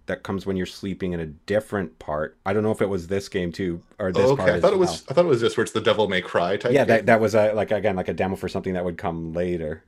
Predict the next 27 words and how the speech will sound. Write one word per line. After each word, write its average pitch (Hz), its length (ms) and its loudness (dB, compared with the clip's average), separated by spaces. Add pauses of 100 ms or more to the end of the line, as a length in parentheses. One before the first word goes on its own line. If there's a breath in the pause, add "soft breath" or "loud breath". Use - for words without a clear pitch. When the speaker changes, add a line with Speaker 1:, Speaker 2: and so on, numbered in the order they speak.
Speaker 2:
Yeah. 98 240 2
Speaker 1:
It's, 85 80 0
like, 98 120 0
really 104 400 4
fucked 92 300 0
up, 80 240 -2
right? 85 240 -4 (320 loud breath)
Speaker 2:
Yes, 127 260 0
yes. - 180 2
No, 131 60 2
it's 90 160 4
Speaker 1:
Yeah. 104 60 -12
Speaker 2:
very 101 480 4
bizarre. 92 400 -2
I - 60 -2
thought - 80 0
Speaker 1:
Yeah. 190 80 8
Speaker 2:
it 196 40 6
was 170 120 2
here, 113 180 2
but 90 200 -4
I 120 60 -4
could 113 160 -2
be 101 80 -4
wrong 90 140 -2
Speaker 1:
Yeah. 87 60 -4
Speaker 2:
on 82 200 -8